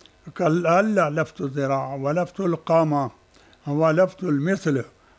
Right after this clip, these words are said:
هذا في هذا ذاك الزمان كان هكذا بمعنى واحد.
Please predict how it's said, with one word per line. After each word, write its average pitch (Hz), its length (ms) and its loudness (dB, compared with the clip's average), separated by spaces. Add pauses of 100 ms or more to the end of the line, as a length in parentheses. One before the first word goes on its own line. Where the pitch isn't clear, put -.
(100)
هذا 151 420 2
في 147 420 -2 (1600)
هذا 139 360 0
ذاك 151 380 -6
الزمان 175 640 0 (200)
كان 214 260 2
هكذا 175 580 -2
بمعنى 196 420 -4
واحد. 139 480 -4